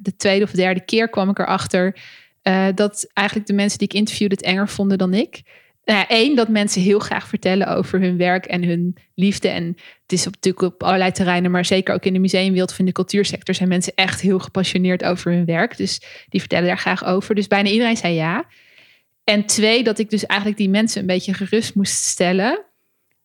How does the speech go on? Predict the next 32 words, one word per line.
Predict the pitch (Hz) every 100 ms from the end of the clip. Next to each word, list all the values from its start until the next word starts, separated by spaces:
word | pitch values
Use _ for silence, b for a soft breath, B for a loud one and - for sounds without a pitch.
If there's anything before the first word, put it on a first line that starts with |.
| -
Eh, | 196 185 190
en | 196
ook | 190
altijd | 185 185 185
zei | -
van, | 196 196
"Nee, | 214 220
maar | 208
ik |
kan | 214 208
dingen | 202 202 190 185
eruit | 190 - 196 190
halen." | 185 180 185 180 -
Of, | 180 -
eh, | 180 180 175 170 - 170 175 175
eh, | -
"Als | 170 185
je | 202
het | 185
even | 190 190
niet | 196
weet | 190 185
en | 190
stottert, | - 208 196 196
dan | - 180
zeg | 202
je | 202
het | -
gewoon | - 247
nog | 247
een | 240 220
keer." | 220 208 196 208